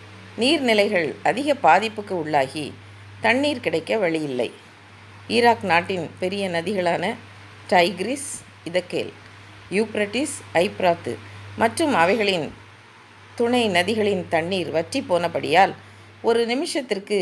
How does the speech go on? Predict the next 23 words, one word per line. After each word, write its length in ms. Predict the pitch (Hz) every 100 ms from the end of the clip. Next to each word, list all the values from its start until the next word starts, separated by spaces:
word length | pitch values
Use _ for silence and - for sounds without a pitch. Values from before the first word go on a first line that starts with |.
| 147 -
நூற்றி 380 | 190 269 277 240
எண்பது 420 | 190 214 247 240 220
கனமீட்டர் 640 | 190 180 202 202 208 202 175
தண்ணீர் 340 | 180 196 196
கிடைக்கப்பெற்று 580 | 180 190 208 202 175 180 160
இருந்த 240 | 175 180
ஈராக் 420 | 165 180 190 175 165
நாட்டிற்கு 500 | 156 151 165 - 226 180 - - - -
சென்ற 280 | - 226 269 277
ஆண்டில் 420 | 185 190 190 165
ஒரு 220 | 165 208
நிமிடத்திற்கு 600 | 208 240 262 269 202 202 190
தொண்ணூறு 400 | 185 214 254 262 214
கனமீட்டர் 600 | 180 175 175 156 185 208 180
ஆகிப்போனது. 600 | 202 214 165 147 117 131 - - - - - - - - - - -
இந்த 200 | - 240 233
நதிகள் 440 | 226 233 330 320 214
அனைத்தும் 460 | 202 220 220 233 156 - -
துருக்கி, 420 | 247 277 262 220 226 220
சிரியா 360 | 226 214 220 175 180 -
மற்றும் 400 | 160 175 220 190 -
ஈரானில் 600 | 196 233 220 190 190 240 214 -
உற்பத்தியாகிறவைகள். 1120 | 190 208 202 202 156 160 156 147 143 135 101